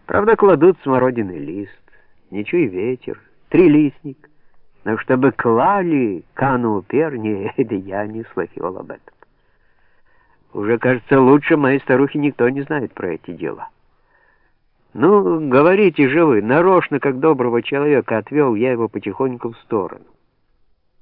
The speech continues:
Слушай, Макар Назарович, эй, не смеши народ. Ты человек немаловажный, сам, как говоришь,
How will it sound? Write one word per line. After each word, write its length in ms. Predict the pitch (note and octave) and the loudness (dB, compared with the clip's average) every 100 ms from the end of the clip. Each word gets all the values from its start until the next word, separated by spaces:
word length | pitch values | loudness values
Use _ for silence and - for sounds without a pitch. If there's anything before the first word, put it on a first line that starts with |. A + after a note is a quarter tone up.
| _ _ - | _ _ -12
Слушай, 340 | C3 C3 - F#2+ | -8 -6 -6 -6
Макар 440 | G2+ G2 B2+ A2+ | -6 -6 -6 -6
Назарович, 800 | A2+ G#2+ G#2+ F2 - - - - _ _ _ _ _ _ _ _ _ | -8 -6 -8 -10 -14 -20 -20 -20 _ _ _ _ _ _ _ _ _
эй, 180 | - A#2+ | -8 -6
не 180 | A#2+ C#3 - | -2 -2 -2
смеши 400 | E3 D#3 - F#2+ | -2 -2 -2 -6
народ. 400 | F#2 E2 - _ - _ _ _ _ _ _ | -6 -12 -12 _ -20 _ _ _ _ _ _
Ты 140 | A#3 | -10
человек 500 | G3+ - C3 C#3 C#3+ | -8 -4 0 0 0
немаловажный, 840 | A#2+ A#2+ A2+ G2+ E2 F#2 G2 - F2 - | -2 -2 0 -2 -4 -6 -10 -12 -16 -10
сам, 180 | D#3 E3 | -10 -6
как 160 | G#2 | -6
говоришь, 480 | G2 G2 G#2 - | -4 -4 -4 -6